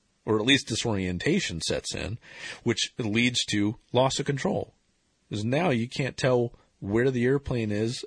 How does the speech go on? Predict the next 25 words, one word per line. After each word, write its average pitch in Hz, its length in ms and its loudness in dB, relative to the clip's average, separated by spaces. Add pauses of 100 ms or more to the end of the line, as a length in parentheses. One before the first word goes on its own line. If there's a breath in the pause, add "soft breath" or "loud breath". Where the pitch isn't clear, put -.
attitude-wise. 110 1000 0 (520 loud breath)
Your 101 360 2 (1160)
illusions 113 1040 2
are 101 100 2
kicking 107 440 -2
in. 110 400 0
The 101 100 0
G 113 260 0
forces 113 440 0
are 110 120 4
all 107 140 6
over 101 160 2
your 98 100 2
body, 113 380 2
and 104 100 0
everything 123 340 0
that 110 80 -4
you 113 140 0
pull, 143 400 0 (320 loud breath)
you 123 200 -2
think, 165 440 0
"Oh, 127 340 2
I'm 107 160 0
going 127 300 4
up," 151 300 4